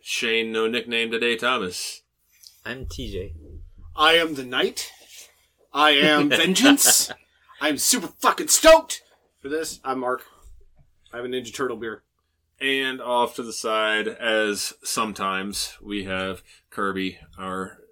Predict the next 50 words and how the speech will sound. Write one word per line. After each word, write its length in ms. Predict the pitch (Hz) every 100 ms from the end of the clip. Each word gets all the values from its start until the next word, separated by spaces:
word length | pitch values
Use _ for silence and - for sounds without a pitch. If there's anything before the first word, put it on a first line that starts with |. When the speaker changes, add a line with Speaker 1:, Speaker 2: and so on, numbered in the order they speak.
| _ _
Speaker 1:
sound 420 | - 113 98 92
gnome. 320 | 92 92 95 90 - - _ _ _ - -
Speaker 3:
Gnome? 440 | 120 156 139 110 107 _ _ _
That's, 320 | - 208 - 202 226
he's 220 | 233 214
a 40 |
goblin. 400 | 185 143 113 110 104
Speaker 1:
Goblin? 500 | 107 110 113 123 123
Speaker 3:
Like, 180 | 151 143
he's 140 | 180 165
very, 160 | 185
Speaker 1:
Is 40 | 175
it 0 |
Speaker 3:
more, 280 | 151 175 190
Speaker 1:
a 40 | 170
goblin? 220 | 165 185
Speaker 3:
I 40 |
feel 120 | 214
like 100 | 214
Speaker 1:
Is 40 | 165
Speaker 3:
he's 100 | 156
Speaker 1:
that 60 |
Speaker 3:
more 80 | 170
Speaker 1:
what 100 | 151 151
you 60 |
decided 20 | 139
on? 80 | 131
Speaker 3:
chaotic. 280 | 127 - - -
Speaker 1:
Okay. 220 | 104 - - _
Speaker 3:
Yeah. 260 | 123 113 113 - _ _ -
Speaker 1:
Our 100 | 101
sound 380 | - 117 117 117
goblin, 380 | 113 110 117 123
Kirby. 420 | 92 87 87 - -
Speaker 2:
But 100 | -
he 60 | 175
has 80 | 214
a 80 | 85
solid 440 | - 131 135 92
beard. 400 | 101 104 90 85 _ -
I 60 | 104
feel 140 | 160
like 140 | 123
that's 160 | - 92
more 160 | 104 80
gnomish. 520 | 90 85 82 - - _ _ _ _ _ _ _ -
Beards 280 | 139 139
have, 220 | 104 95 92 _ -
you 140 | 101
know 160 | 85